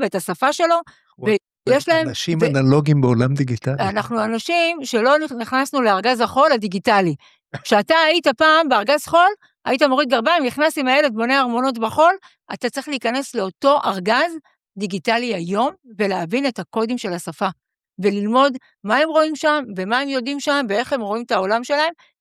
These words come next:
Speaker 1: ומול כל השיט הזה, בנדנדה, צד שני יושבים שתי הורים, שצריך להיות להם משקל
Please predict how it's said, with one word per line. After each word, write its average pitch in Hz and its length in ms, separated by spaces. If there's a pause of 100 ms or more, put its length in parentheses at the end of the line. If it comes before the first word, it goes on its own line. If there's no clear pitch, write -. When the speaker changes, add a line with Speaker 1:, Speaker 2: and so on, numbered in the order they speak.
(160)
Speaker 1:
ומול 247 800
כל 349 320
השיט 302 360
הזה, 330 220 (440)
בנדנדה, 220 520 (140)
צד 302 160
שני 277 240
יושבים 262 280
שתי - 180
הורים, 226 320 (440)
שצריך 254 180
להיות 254 200
להם 294 180 (340)
משקל 262 580